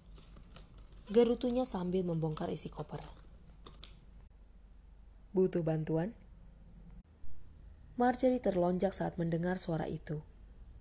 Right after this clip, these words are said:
Ia berbalik dan mendapati seseorang dengan sepasang netra emas menatap padanya.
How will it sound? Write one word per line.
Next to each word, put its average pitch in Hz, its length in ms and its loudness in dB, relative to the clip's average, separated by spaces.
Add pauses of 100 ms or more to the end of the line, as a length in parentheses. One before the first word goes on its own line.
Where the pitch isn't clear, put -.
(280)
Ia 180 240 4
berbalik 170 480 2
dan 165 160 0
mendapati 160 480 0
seseorang 165 560 0
dengan 160 160 0
sepasang 165 400 -2
netra 165 320 -2
emas 170 400 -2
menatap 180 320 -4
padanya. 156 480 -2